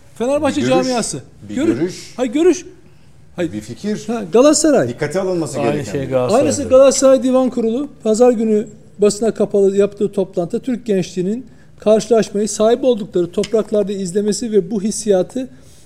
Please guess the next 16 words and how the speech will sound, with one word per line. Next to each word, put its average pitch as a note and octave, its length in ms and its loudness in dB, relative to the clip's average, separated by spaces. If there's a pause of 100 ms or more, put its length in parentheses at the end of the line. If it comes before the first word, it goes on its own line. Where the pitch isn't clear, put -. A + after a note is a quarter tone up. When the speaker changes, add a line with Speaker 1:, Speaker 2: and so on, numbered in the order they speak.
Speaker 1:
hangi B3 340 -2
takım A3 260 -6
tarafta F#3 380 -2
olursa F#3+ 340 -2
olsun G3+ 440 -6 (540)
millet B3 400 -2
bilinciyle F3 460 -2
Cumhuriyetimizin G#3+ 560 -2
yüzüncü G#3+ 280 -2
yılında G3 420 -2
Türkiye G#3+ 420 -2
Cumhuriyeti G3 580 -4
sınırları G3+ 340 0
içinde F3+ 340 -4
dahilinde F#3 300 0
oynamak G3+ 380 -2